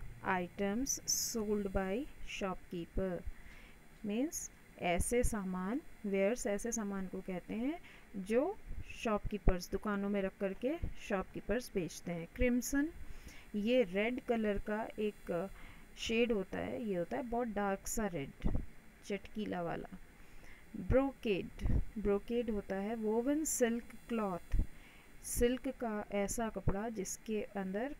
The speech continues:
कुछ, अ, बुनाई या कहें कि कुछ कढ़ाई की जाती है। Amber, येलोइश brown या इसको गोल्ड भी बोलते हैं, ये भी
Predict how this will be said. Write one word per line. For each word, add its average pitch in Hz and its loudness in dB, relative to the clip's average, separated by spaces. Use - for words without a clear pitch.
कुछ, - -6
अ, - 8
बुनाई 202 2
या 196 2
कहें 202 -2
कि 208 -6
कुछ - -6
कढ़ाई 208 4
की 214 2
जाती 180 -4
है। 170 -8
Amber, 220 2
येलोइश 196 4
brown 196 2
या 214 4
इसको 262 0
गोल्ड 240 6
भी 208 12
बोलते 165 12
हैं, 170 0
ये 208 2
भी 226 -2